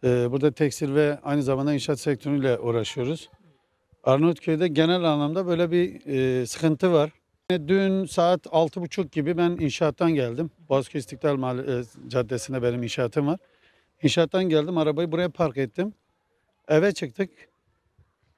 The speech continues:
Ee, tam iftar saatinde, e, benim hanım dedi ki, "Bir mesaj gelmiş, bir bayan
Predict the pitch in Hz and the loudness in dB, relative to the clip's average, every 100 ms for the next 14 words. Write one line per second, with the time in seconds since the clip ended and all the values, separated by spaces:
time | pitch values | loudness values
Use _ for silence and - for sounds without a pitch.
0 | _ 143 135 131 - 175 180 - 190 - | _ 0 2 0 -2 -2 -2 0 0 0
1 | 175 160 180 180 202 185 156 147 143 139 | 0 0 0 2 2 4 4 4 0 0
2 | 131 135 - - _ 143 151 143 147 156 | -2 -4 -10 -20 _ 0 0 0 0 0
3 | 165 214 - 151 - 131 127 156 151 - | -2 -4 -2 -2 -2 -6 -4 0 0 0
4 | 165 139 127 117 120 117 127 123 | -2 -2 -4 -4 -6 -2 0 0